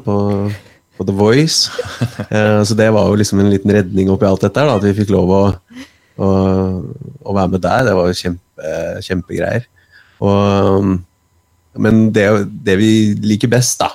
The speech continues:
er å være ute og, og spille for folk og, og møte, møte folk, og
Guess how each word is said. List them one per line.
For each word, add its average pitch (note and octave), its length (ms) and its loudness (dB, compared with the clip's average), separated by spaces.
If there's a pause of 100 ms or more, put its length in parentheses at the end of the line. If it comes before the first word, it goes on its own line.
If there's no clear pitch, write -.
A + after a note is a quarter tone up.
er G2+ 180 0
å G#2 60 2
være G#2 240 2
ute C#3 220 -2
og, G2 240 0
og G2 100 0
spille F2+ 260 2
for F#2+ 140 -2
folk F#2 420 0
og, F#2+ 300 2 (460)
og G2+ 120 4
møte, F2+ 680 2 (240)
møte F#2+ 440 2
folk, F2+ 380 -4
og F#2 400 2